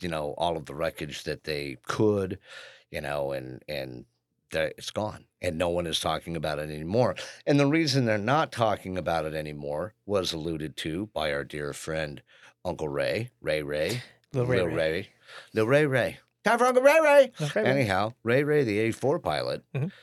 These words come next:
Speaker 1: Uh, a-, alluded to this, that because the, the, uh, the reports regarding the accident are classified, you'll never, we'll never know what
Speaker 2: No.
Speaker 1: happened,
Speaker 2: Nope.
Speaker 1: you know? So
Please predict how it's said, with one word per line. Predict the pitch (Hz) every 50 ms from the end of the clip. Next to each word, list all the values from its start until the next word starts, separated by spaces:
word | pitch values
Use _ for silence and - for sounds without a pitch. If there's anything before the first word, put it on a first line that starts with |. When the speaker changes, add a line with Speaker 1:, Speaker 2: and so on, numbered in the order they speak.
| - - - - _ _ _ _ _ _ _ _ _ _ _ -
Speaker 1:
Uh, | 104 95 90 90 85 -
a-, | - 127 117 - -
alluded | 110 101 101 107 120 139 131 -
to | 98
this, | 73 85 82 82 - -
that | - 92 85 - -
because | 90 80 - - - - 143 143 147 151 147 135 123 113 - -
the, | - 85 92 90 87 82 80 80 78 76 73 - - -
the, | 80 85 82 80 76 73 76
uh, | 73 67 64 58 50 -
the | - - 65 69 65 60 -
reports | - 78 76 - - - 123 117 98 - - -
regarding | - 82 76 - 95 101 107 110 110 107 90 78 78 76 71 - - _ 69
the | 82 80 76 76 58
accident | 76 80 78 - - - 73 78 73 71 65 - _ _ -
are | 80 73 69 62 60 - _ _ -
classified, | - - - 117 147 151 - - 80 - - 60 57 53 50 57 - - _ _ _ _ -
you'll | 131 127 127
never, | 127 127 117 113
we'll | 71 95 104 104
never | 107 101 95 95 90
know | 90 80 - - _ _ -
what | 90 85
Speaker 2:
No. | -
Speaker 1:
happened, | 80 78 71 - - - - _ _ _ _ _ -
Speaker 2:
Nope. | - 87
Speaker 1:
you | 82 80
know? | 71 69 65 67
So | - - 101 85 80 78